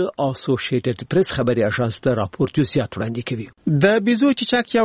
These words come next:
Speaker 2: ډول ویروسي ناروغي ده چې له وحشي شخوند وهونکو او تیلرونکو حیواناتو څخه پیدا او کله ناکله انسانانو ته هم سرایت کوي. اسوسییټډ پریس خبري اژانس راپور ورکړی چې دا ناروغي تر ډیره د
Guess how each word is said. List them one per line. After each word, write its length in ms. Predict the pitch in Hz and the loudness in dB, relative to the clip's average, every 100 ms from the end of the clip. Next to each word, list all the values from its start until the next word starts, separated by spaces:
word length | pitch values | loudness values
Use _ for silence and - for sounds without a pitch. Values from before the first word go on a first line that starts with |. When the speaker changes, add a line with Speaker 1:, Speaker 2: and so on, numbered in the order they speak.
| 202 | 2
Speaker 2:
ډول 240 | 208 202 175 | 2 4 4
ویروسي 420 | 170 156 - 202 | 4 2 2 2
ناروغي 380 | 180 156 156 190 | 4 4 2 2
ده 120 | 226 | 0
چې 240 | 202 208 208 | 2 2 4
له 60 | 180 160 | 4 2
وحشي 340 | 143 - 214 202 | 0 0 2 0
شخوند 340 | - 175 170 165 | 0 0 2 2
وهونکو 460 | 143 233 220 208 208 170 | 4 4 4 2 2 2
او 120 | 160 | 0
تیلرونکو 600 | 151 - - 180 214 208 160 | 0 2 2 4 2 2 2
حیواناتو 560 | 156 147 165 226 196 - | 4 4 2 2 0 -2
څخه 200 | 170 175 - | 0 0 2
پیدا 280 | 151 156 233 226 - - - 214 | 0 2 2 0 -8 -20 -4 0
او 20 | 208 | 2
کله 260 | 247 247 226 | 2 2 2
ناکله 340 | 196 - 208 214 | 0 2 0 2
انسانانو 480 | 165 - 147 185 202 | 2 2 2 4 4
ته 160 | 190 185 156 | 2 0 2
هم 240 | 208 139 - - | 2 0 -2 -2
سرایت 480 | 131 131 135 - | 0 2 0 0
کوي. 260 | - 143 156 - _ - - | -2 2 0 -2 _ -6 -2
اسوسییټډ 680 | 196 254 233 233 233 - | 0 2 2 2 0 0
پریس 180 | 233 - | -2 0
خبري 260 | 202 202 214 196 | 0 2 2 2
اژانس 320 | 202 196 190 | 2 2 2
راپور 380 | 170 - 226 214 | 0 2 2 2
ورکړی 320 | 190 196 196 190 | 2 2 2 2
چې 80 | 156 | 0
دا 100 | 170 165 | 2 2
ناروغي 360 | 156 156 190 190 | 2 2 0 0
تر 100 | 170 | 0
ډیره 300 | 156 220 202 208 - _ - | 4 2 2 -2 -8 _ -4
د 80 | 156 | 0